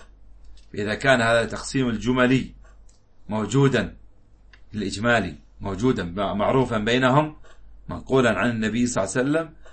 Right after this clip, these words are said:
فما المانع أن يكون ما فيه من السور مرتباً كذلك بفعل النبي صلى الله عليه وسلم؟ أيضًا هناك أدلة عقلية أيضًا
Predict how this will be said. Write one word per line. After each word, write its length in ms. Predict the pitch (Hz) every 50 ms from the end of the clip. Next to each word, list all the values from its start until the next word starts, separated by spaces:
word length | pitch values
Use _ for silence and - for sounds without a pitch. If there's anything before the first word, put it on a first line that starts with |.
| - -
فما 240 | - - 127 143 151
المانع 440 | 151 143 139 139 135 131 123 110 117
أن 80 | 120 117
يكون 280 | 113 - - 135 127
ما 140 | 120 120 117
فيه 200 | 117 131 127 117
من 60 | 110
السور 360 | 110 104 92 - - 127 123 120
مرتباً 500 | 113 113 123 127 123 - 127 117 110 110
كذلك 580 | 107 - 107 104 110 107 107 104 110 - - - - - - - - - - - -
بفعل 340 | 107 98 120 120 117 110
النبي 440 | 110 101 98 98 82 107 127 156 175
صلى 220 | 165 - 135 123 113
الله 140 | 104 101
عليه 100 | 90 85
وسلم؟ 480 | - - 101 92 92 92 92 92 87 90 - _ _ _ - - - _ _ - - _ _ _ _ -
أيضًا 200 | 139 170 160 160
هناك 340 | 139 127 131 143 147 143 135
أدلة 640 | 107 101 98 117 120 117 117 120 120 123 120 120 120 120 - _ _ - - _ - -
عقلية 840 | - 95 - - 98 110 120 120 123 120 117 - 123 120 117 117 120 - _ _ _ _ - - _ - - - - -
أيضًا 460 | 117 117 120 107 110 120 127 127 104